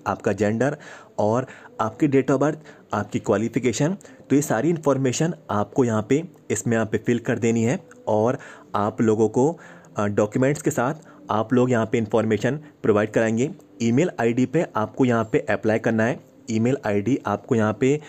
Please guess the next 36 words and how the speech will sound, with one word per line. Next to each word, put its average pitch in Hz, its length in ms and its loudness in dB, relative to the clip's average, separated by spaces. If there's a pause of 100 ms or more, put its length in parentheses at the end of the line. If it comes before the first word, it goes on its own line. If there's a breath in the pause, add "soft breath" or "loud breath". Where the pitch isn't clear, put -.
(240 loud breath)
दे 107 180 2
दी 120 120 2
गई 113 160 2
है, 139 180 -4 (220)
ये 123 220 0
ईमेल 113 240 2
आईडी 110 240 2
है, 139 220 0
इस 98 100 -10
पे - 120 -2
आप 104 220 0
लोग 127 180 2
एप्लीकेशन 110 540 -2
फॉर्म 117 280 0 (120)
और 110 260 2 (320 loud breath)
डॉक्यूमेंट्स 113 600 0 (220 loud breath)
सिंगल 127 420 0
पीडीएफ़ 143 420 2
फाइल 120 280 0
में 147 180 0 (260)
आपको 107 280 -2
यहाँ 107 160 2
पे 113 120 0
सेंड 117 340 0 (160)
करना 123 180 0
है। 127 120 -2
इसके - 200 -2
बारे 113 240 0
में 147 260 -2
मैं 107 80 0
आपको 107 240 -2
यहाँ 113 120 2
पे 113 120 -2
बता 104 220 0
देता 110 220 -2
हूँ। 147 200 -2